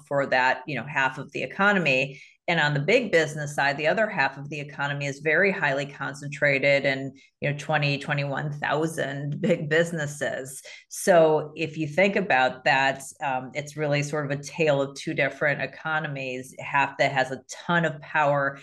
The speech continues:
and a ton of capital and really can direct things, and the other half, you know, that represents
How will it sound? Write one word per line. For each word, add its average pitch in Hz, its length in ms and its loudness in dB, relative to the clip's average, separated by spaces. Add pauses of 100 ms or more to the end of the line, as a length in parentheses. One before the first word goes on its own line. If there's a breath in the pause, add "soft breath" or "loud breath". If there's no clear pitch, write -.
(120)
and 156 100 -6
a 147 100 -4
ton 151 460 -2
of 143 300 -4
capital 147 500 -2
and 135 100 -8
really 143 180 -2
can 143 160 -12
direct 165 360 2
things, 147 420 0 (300 loud breath)
and 196 100 4
the 175 140 4
other 190 240 6
half, 143 500 0 (340 soft breath)
you 147 100 2
know, 131 80 0
that 151 320 2
represents 160 800 -2